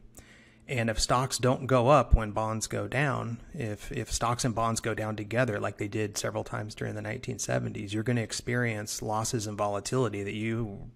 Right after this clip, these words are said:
probably not prepared for. So it's one of those infrequent risks that people lose respect for, um, and they take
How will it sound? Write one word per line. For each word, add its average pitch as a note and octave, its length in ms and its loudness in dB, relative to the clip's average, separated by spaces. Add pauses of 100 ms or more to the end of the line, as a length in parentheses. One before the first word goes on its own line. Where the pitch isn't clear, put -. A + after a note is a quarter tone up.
probably B2 400 4
not G2+ 220 -4
prepared - 380 -2
for. A2+ 300 -6 (840)
So A#2 420 4
it's B2 140 6
one D#3 140 10
of D#3 60 8
those A#2+ 260 6
infrequent C3 720 0
risks A#2 600 0
that A2+ 280 -2
people A#2+ 440 0
lose A2+ 380 0
respect A2+ 360 -2
for, G3+ 260 0 (720)
um, A2 460 -2
and A#2 140 -2
they A2+ 80 2
take A#2+ 400 0